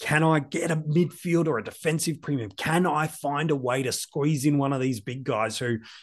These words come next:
if they didn't have a bye, it would be an absolute no-brainer. I'm picking them."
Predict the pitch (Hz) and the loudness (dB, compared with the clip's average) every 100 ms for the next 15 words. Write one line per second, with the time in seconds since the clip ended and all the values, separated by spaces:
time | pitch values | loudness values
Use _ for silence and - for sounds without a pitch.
0 | - - 104 98 175 175 170 175 151 135 | -8 -4 -2 2 4 4 4 4 2 2
1 | 135 156 165 - 175 143 156 143 127 - | 2 0 -2 0 0 2 2 2 0 -4
2 | 160 143 - 123 151 160 160 139 135 120 | -6 -4 -4 -4 0 4 4 2 0 -2
3 | 113 110 - 175 214 247 302 | -6 -2 -2 0 0 2 -2